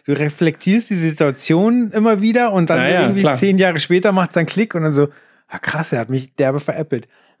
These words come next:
Speaker 1: Ich hatte auch so eine Situation, ähm, ein paar von meiner Fußballmannschaft und mir durften in, in lokalen Radiosender,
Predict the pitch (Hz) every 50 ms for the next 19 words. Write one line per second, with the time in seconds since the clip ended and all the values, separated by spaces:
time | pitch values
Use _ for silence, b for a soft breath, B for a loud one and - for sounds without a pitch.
0 | b - - 160 147 208 226 220 196 214 220 - - 262 240 233 214 247 233 -
1 | 240 233 226 - - 233 240 254 269 262 B B B B B B B _ _ -
2 | 180 170 175 175 170 175 - 170 151 151 - 185 214 214 - 214 196 190 180 156
3 | - 202 240 - - 240 220 226 226 214 - 233 233 233 220 - - - 175 165
4 | 165 165 165 160 180 220 240 233 175 190 208 220 226 214 - - 208 202 202 202
5 | 190 180 180 180 180 180 170 165 165 170 175 165 151 151 147 - - 170 180 180
6 | 160 139 131 170 214 196 165 143 127 127 127 123 127 123 117 110 107